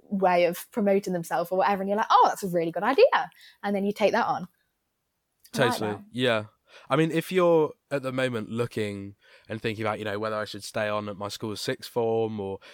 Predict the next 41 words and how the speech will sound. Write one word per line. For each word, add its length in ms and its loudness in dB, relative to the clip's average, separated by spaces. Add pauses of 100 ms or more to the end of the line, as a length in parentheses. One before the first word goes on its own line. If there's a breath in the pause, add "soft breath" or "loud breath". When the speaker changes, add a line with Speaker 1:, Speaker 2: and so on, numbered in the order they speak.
Speaker 2:
go 120 0
to 120 -6
an 60 -2
academic 500 -4
sixth 260 -8
form 160 -2
or 60 -6
go 100 -4
to 140 -8
a 20 -4
more 240 -6
arts, 380 0 (180)
artsy 420 -4
independent 760 -8 (120)
college, 540 -6 (400 soft breath)
um, 400 -4 (140)
it's 180 -4
worth 220 4
weighing 260 4
up 80 -6
the 60 -16
pros 260 -2
and 100 -10
cons, 380 -4
you 60 -10
know? 120 -6
Like, 140 -10
for 140 -6
me, 360 -2 (440 soft breath)
my, 560 2 (360)
um, 460 -4 (300)
college 360 -2
was 440 -4
an 80 -6
hour 140 2
and 80 -2
a 80 -2
half 180 -2
away 340 -4 (220)
every 200 -2
day, 380 -4